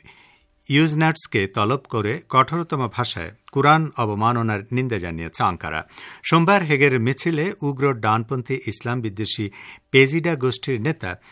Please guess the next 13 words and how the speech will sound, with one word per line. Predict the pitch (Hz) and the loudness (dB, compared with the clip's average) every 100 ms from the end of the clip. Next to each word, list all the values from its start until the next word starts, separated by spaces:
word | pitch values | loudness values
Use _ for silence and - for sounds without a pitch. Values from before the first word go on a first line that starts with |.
| - - | -20 -2
এডুইন | 135 135 170 165 170 175 _ 131 | 4 6 6 6 2 -2 _ 0
ওয়াজেন্সভেল্ট | 120 120 147 156 - 107 92 139 143 92 - - - | 0 0 0 -2 -2 -8 -4 0 0 -2 -8 -10 -4
পবিত্র | 123 156 - 143 | 0 0 -2 -4
কুরআনের | 135 - 120 135 135 131 160 | -2 0 2 2 0 -4 -6
একটি | 117 110 110 98 | -6 -4 -6 -6
কপি | 113 110 117 | -4 -4 -4
হাতে | 98 107 135 | -4 -6 -4
নিয়ে | 135 139 - - - | -2 -4 -8 -20 -6
এটির | 123 113 107 - | -4 -2 -4 0
কয়েকটি | 135 147 143 | 0 0 -4
পৃষ্ঠা | 127 160 - 143 | -6 -6 -6 -6
ছিঁড়ে | - 147 90 | -6 -4 -4
ফেলে। | - 90 | -6 -6